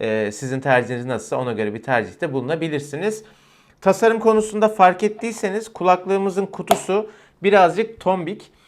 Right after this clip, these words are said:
Bu taşıma anlamında hani belki cepte falan taşıyorsanız bir eksi nokta olarak değerlendirilebilir ama pil konusunda anlatacağım. Toplamda yirmi dört saat kutuyla beraber bir pil ömrü veriyor ve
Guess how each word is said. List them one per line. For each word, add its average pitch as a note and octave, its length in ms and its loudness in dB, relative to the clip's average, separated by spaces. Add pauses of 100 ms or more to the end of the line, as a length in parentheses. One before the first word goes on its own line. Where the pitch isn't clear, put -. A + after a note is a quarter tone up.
(280)
Bu A3+ 340 2
taşıma G#3+ 360 0
anlamında G3+ 460 0
hani G3 180 -2
belki G3 260 -2
cepte F#3 340 -2
falan F#3 340 -2
taşıyorsanız F3+ 640 -6
bir F3 180 -8
eksi D#3+ 320 -4
nokta F3+ 280 -2
olarak E3+ 340 2
değerlendirilebilir E3+ 760 0
ama G#3+ 320 -2
pil F3+ 160 -6
konusunda E3+ 600 -4
anlatacağım. E3 560 -2 (380)
Toplamda F3+ 480 2
yirmi E3+ 320 -2
dört F#3+ 220 -2
saat E3 460 2 (160)
kutuyla D#3 420 0
beraber D3 520 2
bir F3 200 -6 (340)
pil F#3 160 0
ömrü F3 300 0
veriyor F3+ 360 2
ve F#3 180 2